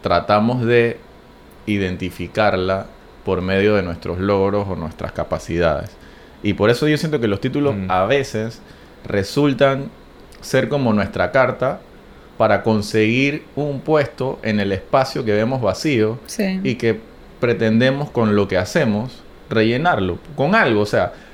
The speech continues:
Speaker 1: no tiene que ser lo mejor, porque hay, hay, hay gente también que se afana por buscar lo mejor y eso está bien, porque eso, no, creo que como todos los artistas siempre buscamos siempre mejorar nuestro,
Speaker 2: Ujú.
Speaker 1: nuestro rubro de lo que hacemos.
Speaker 3: Sí.
Speaker 1: Pero, pero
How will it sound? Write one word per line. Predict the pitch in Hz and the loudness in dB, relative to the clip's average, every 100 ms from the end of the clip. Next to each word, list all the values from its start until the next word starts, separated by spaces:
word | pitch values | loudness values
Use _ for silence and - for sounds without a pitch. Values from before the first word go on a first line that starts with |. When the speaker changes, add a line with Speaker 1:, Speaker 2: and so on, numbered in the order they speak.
| - | -4
Speaker 1:
no | 123 | 0
tiene | 185 196 | 2 2
que | 127 | -2
ser | - 139 | 2 2
lo | 139 | 2
mejor, | 113 98 101 87 | -2 0 -2 0
porque | 98 101 | -2 2
hay, | 104 110 | 2 4
hay, | 107 120 120 | 2 0 0
hay | 113 | -2
gente | 117 131 | -2 -4
también | 117 95 107 110 | -2 0 2 2
que | 120 117 - - - - | 0 -2 -6 -20 -20 -20
se | - | -4
afana | 95 - 135 127 131 | -4 0 0 2 2
por | - 98 | 2 0
buscar | 95 - 113 107 | 0 2 2 4
lo | 117 | 2
mejor | 95 - 104 101 | -2 -2 0 0
y | |
eso | 92 - | -2 -6
está | 87 92 | -4 0
bien, | 92 107 107 | 2 0 0
porque | 107 87 82 | -4 -2 -2
eso, | 85 - 95 95 - | -2 -2 -2 -2 -6
no, | 95 90 | -12 -4
creo | 117 | -2
que | 104 | 0
como | 82 82 80 | -2 -4 -4
todos | 104 104 | 2 2
los | 101 | 2
artistas | 95 80 98 - 95 | 0 -2 -4 -2 -4
siempre | - 98 98 | -2 -2 -2
buscamos | 87 - 87 90 | -2 -2 -4 -4
siempre | - 92 98 | -4 -2 -2
mejorar | 90 85 80 82 | -2 -2 -2 -2
nuestro, | 90 90 - | -4 -6 -8
Speaker 2:
Ujú. | 95 101 92 92 98 - - | -6 -8 -6 -8 -8 -14 -4
Speaker 1:
nuestro | 98 95 95 | -4 0 0
rubro | 87 110 101 104 104 | 2 4 6 6 4
de | |
lo | 87 | 4
que | 80 | 0
hacemos. | 80 104 80 80 | -2 -2 -4 -6
Speaker 3:
Sí. | - | -4
Speaker 1:
Pero, | 95 90 85 82 80 82 | 2 4 4 2 -2 -4
pero | - 92 90 85 | 0 0 0 -2